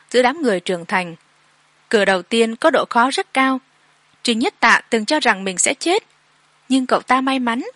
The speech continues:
gặp được một tay lão luyện. Người đó đã mở được cửa ra. Trình Nhất Tạ nhờ vậy thuận lợi rời khỏi thế giới kỳ dị quái gở đó. Sau khi ra khỏi cửa, tình trạng sức khỏe của cậu bắt đầu tốt lên nhanh chóng.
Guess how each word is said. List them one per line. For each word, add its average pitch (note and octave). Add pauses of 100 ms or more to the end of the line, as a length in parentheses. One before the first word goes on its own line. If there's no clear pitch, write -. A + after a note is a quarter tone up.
(160)
gặp G#3+
được F#3+
một F#3+
tay C4
lão C4
luyện. B3+ (640)
Người F3+
đó G#3 (220)
đã D#4
mở A3
được F3+
cửa F3
ra. F#3+ (640)
Trình A3
Nhất E4
Tạ G#3+
nhờ G3
vậy F#3+ (340)
thuận G#3+
lợi G#3
rời G3+
khỏi F3+
thế C4+
giới C#4
kỳ G3
dị F#3 (100)
quái D#4
gở F3
đó. A3+ (1040)
Sau C4
khi B3+
ra B3+
khỏi F#3
cửa, F3+ (400)
tình A3
trạng G#3+
sức -
khỏe G#3+
của F#3+
cậu F#3+ (120)
bắt D4
đầu F#3+
tốt D4+
lên A#3+
nhanh A3+
chóng. A3